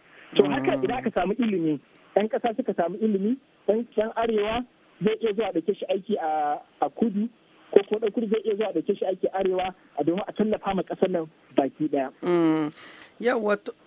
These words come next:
Speaker 2: eh, yawwa, Jam-, kan Jamila ta yi wata tambaya, ni abin da ya ɗarme mini kai, Professor Mustapha da Doctor Ahmed, a gashi dai wannan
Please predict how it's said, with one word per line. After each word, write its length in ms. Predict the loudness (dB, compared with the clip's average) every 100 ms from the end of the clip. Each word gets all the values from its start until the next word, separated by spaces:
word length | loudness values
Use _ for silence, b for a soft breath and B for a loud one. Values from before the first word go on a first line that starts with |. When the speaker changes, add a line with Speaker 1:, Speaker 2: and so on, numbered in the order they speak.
| _ _ _ -6
Speaker 2:
eh, 180 | -2 0
yawwa, 300 | 2 4 2
Jam-, 220 | 2 0 0
kan 180 | 0 4
Jamila 420 | 6 6 6 4
ta 140 | 4 0
yi 180 | 2
wata 260 | 2 0 0
tambaya, 380 | 0 2 4 6
ni 80 | 6
abin 320 | 4 4 4
da 80 | 4
ya 60 | 4
ɗarme 380 | 4 6 4
mini 200 | 4 2
kai, 220 | -2 -2 -4
Professor 520 | -2 0 2 2 2
Mustapha 520 | 2 2 0 2 2 4
da 200 | 2 2
Doctor 300 | -2 -6 -4
Ahmed, 340 | -2 0 -2 -4 _
a 100 | 0
gashi 320 | 2 2 2
dai 100 | 6
wannan 600 | 8 10 8 6 4 2